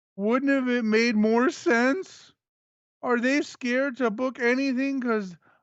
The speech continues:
the strike could end tomorrow?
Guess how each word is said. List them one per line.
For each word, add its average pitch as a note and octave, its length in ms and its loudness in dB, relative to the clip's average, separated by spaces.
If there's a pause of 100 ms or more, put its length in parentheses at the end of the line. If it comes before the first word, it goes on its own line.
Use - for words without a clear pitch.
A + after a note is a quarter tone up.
the G#3 200 2
strike A#3+ 460 -2
could A#3 140 -4
end B3 380 0
tomorrow? C4 1120 0